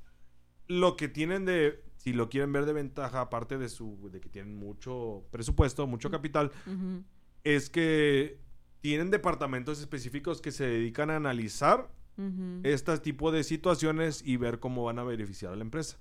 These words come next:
Speaker 2: Ujú.
Speaker 1: Entonces, es algo que dentro de lo tradicional se puede llegar a automatizar. Ok, en lugar de estar a lo mejor contratando a alguien, voy a ser yo el que lo haga o voy a tener a alguien que lo haga,
Speaker 2: Ujú.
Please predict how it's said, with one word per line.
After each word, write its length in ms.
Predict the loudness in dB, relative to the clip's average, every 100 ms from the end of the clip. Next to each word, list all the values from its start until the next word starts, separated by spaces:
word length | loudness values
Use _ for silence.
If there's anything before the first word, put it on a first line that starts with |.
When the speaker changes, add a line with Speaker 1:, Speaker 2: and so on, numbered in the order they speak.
| -6
Speaker 2:
Ujú. 80 | -4 -2 -2 -2 2
Speaker 1:
Entonces, 300 | 4 4 4
es 60 |
algo 460 | 4 6 4 2 -6 -16 -18 -18 0
que 120 | 2
dentro 500 | 4 2 -2 0 2
de 60 | 2
lo 140 | 0
tradicional 640 | -2 -4 -4 -2 -2 -2 -6
se 260 | -4 -2 4
puede 300 | 6 6 2
llegar 220 | 2 0
a 40 |
automatizar. 560 | -2 -2 -4 -6 -2 -2
Ok, 140 | 2
en 920 | 2 2 -4 -18 -18 -20 -20 -8 -2
lugar 260 | 2 4 4
de 60 |
estar 340 | 4 4 2 0
a 60 | -4
lo 80 | -2
mejor 340 | 0 0 0
contratando 720 | -2 0 0 0 0 0 0
a 80 | 2
alguien, 420 | 2 2 0 -2 -14 -20 -20 -12
voy 320 | -2 2 6
a 100 | 6
ser 300 | 4 0 0 -8 -18 -20 -20 -20 -16
yo 260 | -2 4 4
el 100 | 4
que 100 | 0
lo 120 | 2
haga 240 | 4 4 4
o 80 |
voy 140 | 4 2
a 80 | 2
tener 300 | -2 -2 -2
a 60 |
alguien 340 | -2 -2 -6 -10 -20 -20 -20 -20 -12 0
que 100 | 6
lo 120 | 6
haga, 280 | 6 4 -2 -14
Speaker 2:
Ujú. 480 | -8 -6 -4 -4 -6